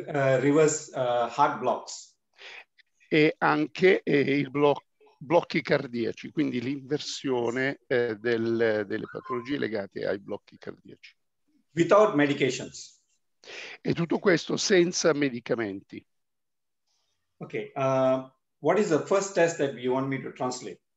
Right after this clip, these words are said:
Speaker 1: I got a report on
Speaker 2: Allora, io ho
Speaker 1: uh,
Speaker 2: ricevuto, eh, dei report e vi chiedo qual è il primo report su cui vogliamo lavorare,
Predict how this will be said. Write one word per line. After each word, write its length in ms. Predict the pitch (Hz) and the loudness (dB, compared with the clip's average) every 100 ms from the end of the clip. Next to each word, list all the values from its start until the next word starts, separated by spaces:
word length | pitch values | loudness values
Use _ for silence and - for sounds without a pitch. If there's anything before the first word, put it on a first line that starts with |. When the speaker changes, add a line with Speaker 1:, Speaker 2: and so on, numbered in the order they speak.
| _ _ _ _ _ 113 | _ _ _ _ _ -6
Speaker 1:
I 120 | 110 | -4
got 160 | 123 117 | -2 -4
a 40 | |
report 460 | 117 - 139 139 139 | -6 -6 -4 -4 -4
on 480 | 113 107 131 220 220 _ _ _ _ _ _ - - _ | -4 -4 -4 -6 -10 _ _ _ _ _ _ -10 -10 _
Speaker 2:
Allora, 260 | - 160 147 | 0 4 4
io 140 | 165 | 4
ho 20 | 202 | 2
Speaker 1:
uh, 20 | |
Speaker 2:
ricevuto, 600 | 170 208 185 175 147 160 - _ | 0 -6 -2 2 4 2 -6 _
eh, 400 | 143 131 143 135 120 | -4 0 0 0 2
dei 240 | 139 131 | 2 2
report 960 | 127 135 - 147 170 185 - 226 - - | 2 0 0 2 2 2 0 0 2 0
e 300 | 170 143 135 | 2 2 2
vi 180 | 131 | -2
chiedo 380 | 165 170 139 123 | -2 2 2 2
qual 260 | 123 165 156 | 0 2 6
è 380 | 170 165 156 - | 6 8 6 4
il 540 | - 139 131 131 131 | 0 2 2 4 2
primo 260 | - 170 156 | 2 -2 0
report 400 | 151 156 - 156 | 2 2 0 -6
su 120 | - | -8
cui 180 | 139 151 | -8 -6
vogliamo 960 | 131 135 131 131 127 123 123 117 117 117 | -4 -2 2 2 0 0 0 -2 -2 -4
lavorare, 680 | 113 120 117 107 87 90 | 0 0 0 -2 -4 -6